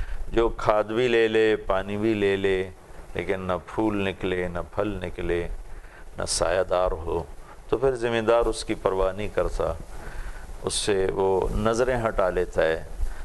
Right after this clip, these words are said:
तो ऐसी खामिद को खूबसूरत आला रवैयों के बाद अगर बीवी की तरफ से उसी के मुताबिक रद्द अमल ना हो, तो फिर वो, वो खेती है जिस पर ना फल है,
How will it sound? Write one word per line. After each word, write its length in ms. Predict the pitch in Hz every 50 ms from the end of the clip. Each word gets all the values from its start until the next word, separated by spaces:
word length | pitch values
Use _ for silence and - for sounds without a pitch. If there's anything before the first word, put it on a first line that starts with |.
| - - -
तो 80 | 113
ऐसी 280 | 113 117 - - 135 123
खामिद 420 | - - 120 120 127 135 127 113
को 140 | - 120 117
खूबसूरत 880 | - - 127 120 - - - - 131 123 123 127 123 120 117 - - - -
आला 380 | 110 113 117 117 117 117 113
रवैयों 600 | 110 101 104 101 98 107 107 107 107 107 110 107
के 180 | 98 - 107 101
बाद 300 | 92 101 101 101 98 95
अगर 220 | 95 92 95 92
बीवी 360 | 90 82 90 101 104 107 107 104
की 160 | - 104 95
तरफ 280 | 90 95 90 98 87
से 320 | - - - 98 90 90 87 - - - - - - - - - - - - - - - - - - - - - - - - -
उसी 260 | 139 139 - - 170 165
के 100 | 170 165
मुताबिक 580 | 151 143 139 139 143 135 135 131 139 135 139
रद्द 260 | - 113 113 104 104
अमल 260 | 113 107 107 110 117 117
ना 160 | 113 110 107
हो, 380 | 104 107 110 101 98 95 98 - - - - - - - - - - - - - - - -
तो 80 | 107 101
फिर 180 | 101 120 123
वो, 380 | 123 123 123 127 127 127 127 120
वो 200 | 113 123 127 120
खेती 460 | - - 127 113 107 - 123 117 113
है 400 | 107 107 104 101 101 101 98 - - - - - - - - - - - - - - - - - - 90
जिस 220 | 90 104 98 -
पर 180 | - 107 101 92
ना 180 | 101 98 95
फल 340 | 90 - - 113 107 104 107
है, 480 | 110 107 104 101 98 98 98 101 -